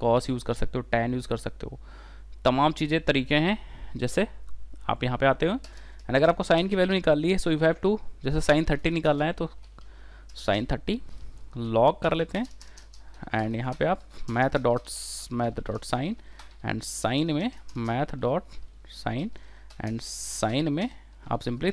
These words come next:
थर्टी पास कर दो and आपको वैल्यू मिल जाएगी। अब यहाँ पे माइनस नाइन एट मिल रही है, तो अगर मैं sine थर्टी की वैल्यू देखूँ, sine थर्टी, so आप देखोगे sine थर्टी,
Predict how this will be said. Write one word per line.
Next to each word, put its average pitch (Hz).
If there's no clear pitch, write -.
थर्टी 127
पास 147
कर 143
दो 208
and 113
आपको 120
वैल्यू 123
मिल 110
जाएगी। -
अब 120
यहाँ 156
पे 185
माइनस 151
नाइन 127
एट 156
मिल 156
रही 151
है, 165
तो 156
अगर 147
मैं 151
sine 147
थर्टी 143
की 151
वैल्यू 147
देखूँ, 135
sine 131
थर्टी, 175
so -
आप 120
देखोगे 139
sine -
थर्टी, -